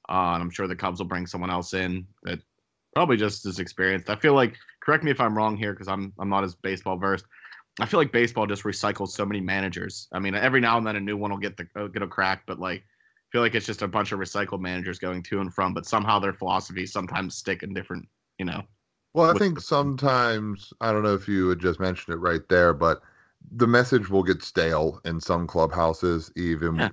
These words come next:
Speaker 2: with prior success. I mean, the Dodgers aren't gonna be making the World Series every year. There's other teams rising in the N L, and even though the, the Dodgers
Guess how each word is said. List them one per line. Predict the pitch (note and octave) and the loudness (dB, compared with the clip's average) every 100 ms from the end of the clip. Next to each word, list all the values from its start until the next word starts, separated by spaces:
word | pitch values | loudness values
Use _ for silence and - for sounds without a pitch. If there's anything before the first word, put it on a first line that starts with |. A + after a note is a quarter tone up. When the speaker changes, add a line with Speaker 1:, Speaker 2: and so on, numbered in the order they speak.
| - | -4
Speaker 2:
with | F2 E2 - | -4 -4 -4
prior | - F2+ E2+ E2+ E2 | 2 4 6 2 -2
success. | - D#2 - D2 E2+ - - _ _ _ _ _ _ _ - | -8 -10 -2 0 0 -4 -16 _ _ _ _ _ _ _ -4
I | G#2 | 0
mean, | G2+ F#2+ F2 - G#2 | 2 2 -2 -6 -2
the | G#2+ | 4
Dodgers | A2 A2+ A2+ F#2+ | 8 8 6 0
aren't | F#2 F2+ | -2 -2
gonna | F#2 | -4
be | F2 | -2
making | E2+ E2 E2 | -6 -6 -6
the | |
World | D#2+ E2 D#2 | -2 -2 -2
Series | F2 D#2 D#2 - | -2 0 -2 -4
every | F2 D#2 D2+ C#2 | -4 0 -2 -2
year. | D2+ C2 C2 _ _ _ F2 | -4 -4 -8 _ _ _ 2
There's | F#2 F2 | 4 6
other | G2+ G2+ | 6 4
teams | G2+ F2+ D#2+ | 2 -2 2
rising | E2+ E2 D#2+ | 2 2 -6
in | D#2 | -8
the | D2 | -8
N | D2+ D#2 | -6 -4
L, | F#2 F#2 F#2 - _ _ E2+ | -2 -2 -4 -8 _ _ -6
and | E2 D#2+ D#2+ | -4 -2 -2
even | F#2 | 0
though | F#2 E2+ | 2 2
the, | E2 - | 0 -4
the | - D2+ | -8 2
Dodgers | E2+ E2+ E2 D#2+ | 4 4 2 -2